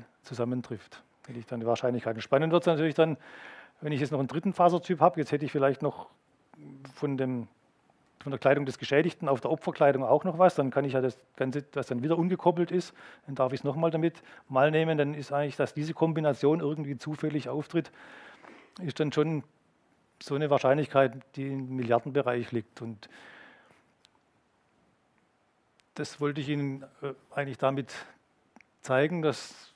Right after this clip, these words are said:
man eigentlich den Beweiswert von Faserspuren, wenn's ein guter Befund ist, unter gutem Befund verstehe ich halt, dass man möglichst nicht nur eine Komponente hat, sondern mehrere, dass der viel, viel größer ist, als man so gemeinhin sich vorstellt. Und das Zweite natürlich auch, dass wir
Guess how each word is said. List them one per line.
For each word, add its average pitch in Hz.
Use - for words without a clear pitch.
man 127
eigentlich 131
den 123
Beweiswert 139
von 127
Faserspuren, 151
wenn's 143
ein 139
guter 151
Befund 147
ist, -
unter 131
gutem 156
Befund 160
verstehe 151
ich 151
halt, 151
dass 139
man 139
möglichst 139
nicht 151
nur 147
eine 139
Komponente 147
hat, 123
sondern 123
mehrere, 151
dass 131
der 143
viel, 151
viel 143
größer 139
ist, 143
als 131
man 127
so 123
gemeinhin 123
sich 117
vorstellt. 107
Und 131
das -
Zweite 143
natürlich 147
auch, 139
dass 139
wir 135